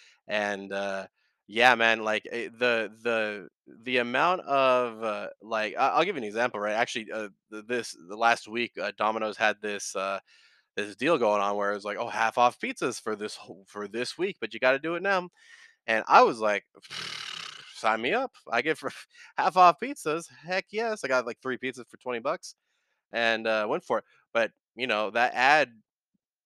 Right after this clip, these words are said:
knew how to, how to get me. Um, and I think,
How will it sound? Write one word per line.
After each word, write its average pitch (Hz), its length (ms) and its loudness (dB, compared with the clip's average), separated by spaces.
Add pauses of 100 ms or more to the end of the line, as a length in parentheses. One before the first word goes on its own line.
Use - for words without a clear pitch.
(580)
knew 139 480 0
how 127 220 4
to, 123 240 2
how 123 120 2
to 117 80 -2
get 120 220 -6
me. 110 200 -16 (600)
Um, 104 520 -4 (1200)
and 117 520 -2
I 117 140 -4
think, 147 540 -6